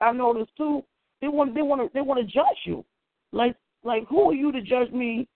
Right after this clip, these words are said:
when all the mistakes you made? And they wanna be hard on people. So if you're going through that, contact me. You need deliverance. You need to, not only you need deliverance, you need healing, and you need to fast, and you need to sow a seed. Amen.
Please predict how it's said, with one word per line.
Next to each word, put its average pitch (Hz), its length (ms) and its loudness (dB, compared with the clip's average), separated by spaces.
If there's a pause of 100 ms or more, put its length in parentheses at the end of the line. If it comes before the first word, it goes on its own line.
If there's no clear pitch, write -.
(380)
when 220 360 0
all 233 220 4
the 240 60 0
mistakes 226 460 0
you 247 140 -2
made? 208 300 -8 (380)
And 214 120 0
they 262 80 4
wanna 262 180 0
be 226 120 -2
hard 247 300 0
on 190 120 -6
people. - 400 -10 (380)
So 254 80 4
if 233 100 -2
you're 311 300 2
going 285 440 0
through 233 160 -4
that, - 300 -2 (320)
contact 262 540 0
me. 214 320 -6 (340)
You 254 120 2
need 247 260 0 (260)
deliverance. 214 500 0 (180)
You 226 120 -2
need 240 120 0
to, 214 100 4 (260)
not 269 120 0
only 302 120 2
you 285 60 2
need 269 200 0
deliverance, 240 560 0
you 240 80 -6
need 240 240 0
healing, 247 460 0
and 233 120 0
you 262 80 0
need 254 180 -2
to 208 80 -10 (100)
fast, 233 300 0 (260)
and 302 140 6
you 302 120 4
need 277 140 -2
to 247 160 2
sow 220 200 2
a 202 160 -2
seed. 190 240 -6 (180)
Amen. 233 320 0